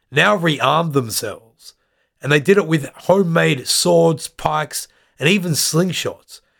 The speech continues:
which they would use to shoot spiky coral artillery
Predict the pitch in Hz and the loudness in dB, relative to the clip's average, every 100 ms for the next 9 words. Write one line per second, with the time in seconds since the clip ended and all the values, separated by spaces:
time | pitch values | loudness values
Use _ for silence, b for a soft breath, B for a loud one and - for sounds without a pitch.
0 | _ - 147 175 160 143 117 180 185 123 | _ -4 0 2 2 2 2 4 4 2
1 | 104 - 147 - - 190 - - - - | -4 -4 -2 -2 0 0 -2 -6 -4 0
2 | 175 180 190 143 - 170 170 151 139 131 | 0 0 -2 -2 0 4 4 2 0 -2
3 | - 165 165 104 87 | -2 0 0 0 -8